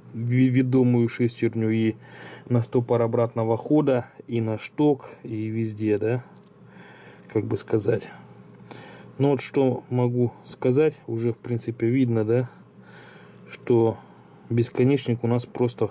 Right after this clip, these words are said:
от-, ну, чёрный, да, смазка просто чёрная, как гудрон, грубо говоря. Ну вот, разбираем дальше. Так, ну вот, выняли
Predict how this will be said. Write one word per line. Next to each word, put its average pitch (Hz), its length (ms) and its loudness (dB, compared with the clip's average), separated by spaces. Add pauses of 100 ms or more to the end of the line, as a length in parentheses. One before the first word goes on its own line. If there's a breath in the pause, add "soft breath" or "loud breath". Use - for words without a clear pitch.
(140)
от-, - 300 -10
ну, 123 220 2
чёрный, 107 500 0
да, 113 240 0 (500 loud breath)
смазка 120 420 -2
просто 127 380 0
чёрная, 123 540 0
как 120 280 -2 (2000 loud breath)
гудрон, 135 580 4 (180 loud breath)
грубо 117 340 0
говоря. 117 540 2 (280 loud breath)
Ну 131 200 -2
вот, 120 160 2
разбираем 120 600 2
дальше. 120 340 -2 (1700 loud breath)
Так, 117 300 -2
ну 175 140 0
вот, 151 280 2 (520 loud breath)
выняли 127 520 2